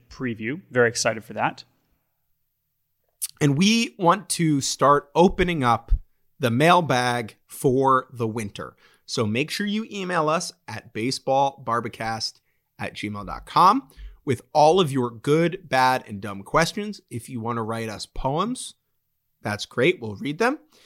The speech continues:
Speaker 2: If you wanna write us, uh, diary entries and just use this as a, as your diary, that's weird, but you could do that too. If you have any baseball-related questions, that's probably the most typical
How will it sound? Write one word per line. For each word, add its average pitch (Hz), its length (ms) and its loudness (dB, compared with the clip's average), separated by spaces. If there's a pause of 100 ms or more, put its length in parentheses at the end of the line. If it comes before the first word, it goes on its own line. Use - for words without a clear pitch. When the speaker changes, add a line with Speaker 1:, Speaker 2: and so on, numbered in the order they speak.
(260)
Speaker 2:
If 120 160 -6
you 131 100 -4
wanna 123 240 0
write 127 280 0
us, 127 560 -4 (800)
uh, 120 240 0
diary 180 600 4
entries 247 640 -4
and 131 120 -4
just 123 160 -2
use 135 260 -4
this 123 180 -2
as 120 60 -4
a, 113 120 -10
as 127 200 -4
your 113 100 -6
diary, 151 640 2
that's 185 280 2
weird, 170 380 -2
but 196 100 -6
you 220 120 -6
could 196 120 -6
do 165 120 0
that 147 200 0
too. 165 280 -4 (340)
If 147 160 -2
you 185 100 4
have 196 220 6
any 196 220 -4
baseball-related 175 680 2
questions, 151 540 -2
that's 147 260 0
probably 139 380 2
the 123 60 -2
most 120 260 -6
typical 117 560 -4